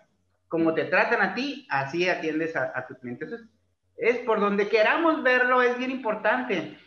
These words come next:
Y no son inversiones, salvo si, si la empresa tiene situaciones, in-, una infraestructura, situaciones insalubres que, que requiera una infraestructura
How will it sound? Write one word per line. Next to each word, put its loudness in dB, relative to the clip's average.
Y -2
no 2
son 0
inversiones, 2
salvo 6
si, -4
si 2
la 4
empresa 2
tiene 2
situaciones, 0
in-, 2
una 2
infraestructura, 2
situaciones -2
insalubres 2
que, -4
que 2
requiera 2
una 0
infraestructura 0